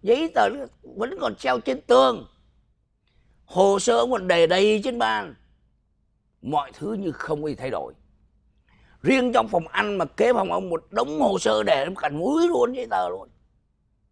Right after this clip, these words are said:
không thấy ai bỏ vô. Thấy, họ thấy có khoảng hơn hai chục cái thùng giấy để không,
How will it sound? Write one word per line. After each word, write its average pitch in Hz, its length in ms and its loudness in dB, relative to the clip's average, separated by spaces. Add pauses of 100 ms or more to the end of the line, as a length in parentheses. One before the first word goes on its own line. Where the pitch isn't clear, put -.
(260)
không 143 220 -8
thấy 160 120 -10
ai 139 160 -4
bỏ 80 240 -4
vô. 113 140 -14 (340)
Thấy, 262 260 0
họ 170 180 -2
thấy 202 160 0
có 240 100 0
khoảng 127 220 -2
hơn 185 280 -2
hai 185 160 -4
chục - 240 -8
cái 180 100 -10
thùng 123 300 -10
giấy 151 260 -6 (180)
để 78 140 -6
không, 135 220 -8